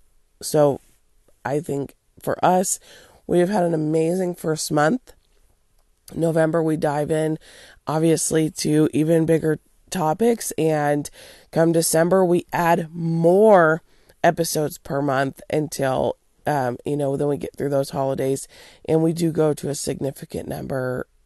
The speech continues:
per month, about, uh, two to three a week. So it's gonna be exciting. It's gonna go on for many, many, many, many, many, many months,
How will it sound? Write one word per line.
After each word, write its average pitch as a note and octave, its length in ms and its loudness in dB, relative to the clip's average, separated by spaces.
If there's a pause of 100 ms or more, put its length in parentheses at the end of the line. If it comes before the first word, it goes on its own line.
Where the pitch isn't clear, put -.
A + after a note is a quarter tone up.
per C3 180 -6
month, B2 360 -6
about, B2 600 -4
uh, B2+ 320 -8
two C#3 140 -8
to C#3+ 100 -2
three - 320 -8
a C#3+ 100 -2
week. C#3 560 -8 (340)
So D3+ 440 4
it's - 220 -2
gonna D3 180 -2
be C#3+ 140 -4
exciting. F3+ 680 0
It's E3 280 -4
gonna D#3 240 -4
go E3 200 2
on E3 240 0
for E3+ 160 -4
many, G#3 340 -2
many, G3+ 240 -2
many, G3 220 0
many, F3+ 240 -2
many, A3 480 2
many D#3 220 0
months, D3 420 -2